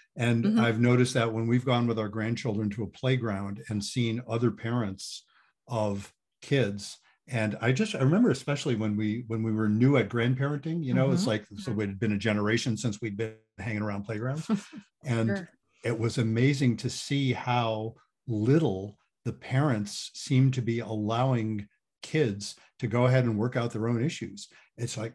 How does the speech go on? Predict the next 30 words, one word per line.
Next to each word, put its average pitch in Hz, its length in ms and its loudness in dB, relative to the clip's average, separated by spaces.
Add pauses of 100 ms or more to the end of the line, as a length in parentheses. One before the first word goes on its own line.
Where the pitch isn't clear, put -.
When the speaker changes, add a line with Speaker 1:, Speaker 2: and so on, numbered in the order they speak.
Speaker 1:
everything 131 500 -6
was 101 220 -8
organized 107 680 -2
and 101 120 -4
they 101 40 -6
were 98 140 -10
constantly 117 680 -2
intervening. 107 640 -2
And 98 120 -10
it, 101 140 -14 (120)
it 104 60 -14
was, - 280 -14 (600)
I 120 60 -8
was 110 160 -6
thinking, 131 400 -2
"Oh 156 80 -2
boy, 123 400 -6 (100)
this, 120 120 -4 (120)
<laughs> - 20 -4 (880)
Speaker 2:
Mm-hmm. 247 240 4
Speaker 1:
this 302 80 -4
seemed 113 400 0 (380)
difficult." 123 540 -4 (840)
Speaker 2:
Yeah, 254 300 6
but 240 140 0
this 294 220 0
is 359 200 -4
what 214 280 4
has 196 280 0
been, 175 640 -2